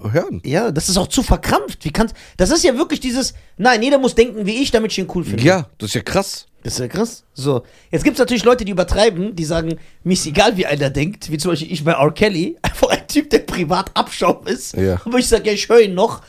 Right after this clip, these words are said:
Speaker 2: weil was juckt mich, wie er denkt.“ So.
Speaker 1: Ja.
Speaker 2: Aber man sollte schon, das ist ja völlig übertrieben. Aber,
Speaker 1: Aber ich
Speaker 2: äh,
Speaker 1: wollte jetzt, äh, dazu sagen, weil ich wollte grad diese Leute ansprechen.
Speaker 2: Ja, okay.
Speaker 1: Ich sage, wenn die Leute wieder jetzt schreiben, „Wie kannst du's wagen,
Speaker 2: Ja.
Speaker 1: dass eine Frau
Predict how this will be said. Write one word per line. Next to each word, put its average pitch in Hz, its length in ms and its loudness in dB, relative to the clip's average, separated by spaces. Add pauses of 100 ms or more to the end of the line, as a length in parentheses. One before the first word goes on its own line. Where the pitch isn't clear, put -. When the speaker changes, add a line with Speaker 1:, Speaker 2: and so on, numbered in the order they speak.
(140)
Speaker 2:
weil 190 120 0
was 196 160 0
juckt - 180 -4
mich, 196 200 -2
wie 185 80 4
er 175 80 4
denkt.“ 180 360 2 (480)
So. 127 100 2
Speaker 1:
Ja. 117 220 4 (120)
Speaker 2:
Aber 165 180 2
man 202 160 4
sollte 233 320 2
schon, 220 240 2
das 165 160 -2
ist 180 140 -6
ja 165 340 4 (500)
völlig 214 300 0
übertrieben. 156 480 -2
Aber, 165 380 4
Speaker 1:
Aber 135 60 8
ich 160 40 6
Speaker 2:
äh, 165 40 8
Speaker 1:
wollte 202 120 6
jetzt, 185 160 -2
äh, 135 180 -4
dazu 113 300 -6
sagen, 131 320 0
weil 120 180 -2
ich - 160 -10
wollte 127 220 -2
grad 139 180 0
diese 143 200 -4
Leute 131 200 0
ansprechen. 135 440 -6
Speaker 2:
Ja, 170 100 8
okay. 175 280 0 (280)
Speaker 1:
Ich 107 100 -2
sage, 123 340 2
wenn 117 260 -2
die 110 80 -4
Leute 117 260 -2
wieder 107 140 -2
jetzt 98 120 -4
schreiben, 95 280 -4
„Wie 95 80 -10
kannst - 360 -6
du's - 240 -6
wagen, 95 360 0
Speaker 2:
Ja. 131 180 0 (480)
Speaker 1:
dass - 380 -4
eine 101 260 0
Frau 113 840 0